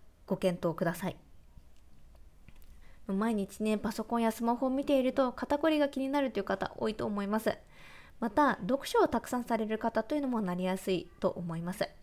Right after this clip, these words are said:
肩こりがひどくなると、頭痛など様々な身体的症状が出てきますので、まずはご自身がストレートネックなのかどうかということを知るというのも、肩こりの改善につながると思います。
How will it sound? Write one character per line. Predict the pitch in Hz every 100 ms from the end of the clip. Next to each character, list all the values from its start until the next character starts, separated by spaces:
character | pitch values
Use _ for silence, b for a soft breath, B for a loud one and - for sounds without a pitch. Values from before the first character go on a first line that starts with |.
| - - - B B B B B
肩 | - 294 285
こ | 294
り | 262
が |
ひ | 262 262
ど | 254
く | 226
な | 208
る | 185
と、 | 226 190
頭 | - 185
痛 | - 233
な | 262
ど | 220
様 | - 214 247
々 | 277 240
な | 208
身 | - 226
体 | 285
的 | 285 294 294
症 | 302
状 | 302 285
が | 226
出 | 226
て | 262
き | 226
ま | 226
す | -
の | 202
で、 | 214 214 B B -
ま | 262 -
ず | 427
は | 269 - - -
ご | 190
自 | 330
身 | - 440 311
が | 233
ス |
ト | -
レ | 247
ー | 277
ト | 320
ネ | 339
ッ |
ク | 320
な | 302
の | 285
か | 262
ど | 262 262
う |
か | - 220 -
と | 294
い | 330
う |
こ | 359
と | 349 370
を | 311
知 | 269
る | 302
と | 302 302
い |
う |
の | 302
も、 | 370 359 B B -
肩 | 277 285
こ | 285
り |
の | 202
改 | - 185 180
善 | 180
に | 220
つ | - 175
な | 156
が | 180
る | 254
と | 240
思 | 170
い | 156
ま | 175
す。 | 185